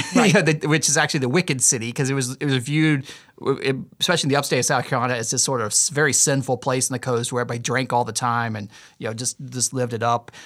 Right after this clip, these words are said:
Speaker 1: Uh, it was a lot of tension between the old money power,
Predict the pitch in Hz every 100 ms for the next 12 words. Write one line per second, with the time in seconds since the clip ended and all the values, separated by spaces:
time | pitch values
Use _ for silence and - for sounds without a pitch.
0 | - - 131 135 143 139 131 143 143 127
1 | 156 143 139 131 117 131 120 117 - 123
2 | 135 123 127 127 117 113 - 123 127 123
3 | 120 117